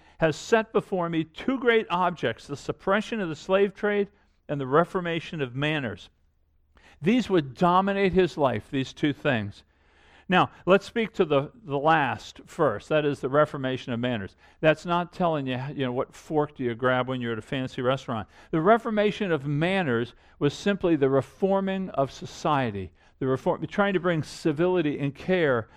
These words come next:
back into society. What he did, in a word, was he sought to make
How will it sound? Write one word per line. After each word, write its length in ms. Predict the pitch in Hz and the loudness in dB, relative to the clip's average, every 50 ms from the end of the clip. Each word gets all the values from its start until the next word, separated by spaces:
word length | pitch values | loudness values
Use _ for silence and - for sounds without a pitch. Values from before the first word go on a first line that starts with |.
| - - _ - | -20 -20 _ -16
back 480 | 143 120 - 170 170 185 185 - - - - | -8 2 4 4 4 4 2 -2 -4 -6 -4
into 440 | 175 180 185 185 170 - - 175 156 | -2 -2 0 -2 -4 -4 -2 -4 -4
society. 680 | 147 - 143 135 - - 165 165 160 151 131 113 101 - _ - - - - | -4 -6 -12 -12 -6 -2 -2 0 0 0 -2 -4 -6 -8 _ -20 -20 -12 -2
What 200 | 170 165 190 214 | 4 4 4 4
he 100 | 214 202 | 4 -2
did, 320 | 160 - 196 202 208 202 | 2 6 6 8 8 6
in 180 | 196 - 160 156 | 4 2 -2 -2
a 60 | 147 | -2
word, 340 | 135 135 147 165 180 185 175 | -2 0 2 2 2 2 2
was 180 | 160 139 131 - | 0 0 0 0
he 100 | 139 127 | -6 -6
sought 420 | - - - 170 170 180 - _ | -6 -6 -4 -2 -2 -2 -4 _
to 140 | - 143 127 | -6 -4 -2
make 380 | 131 131 135 131 139 _ - | -2 0 -2 -2 -4 _ -14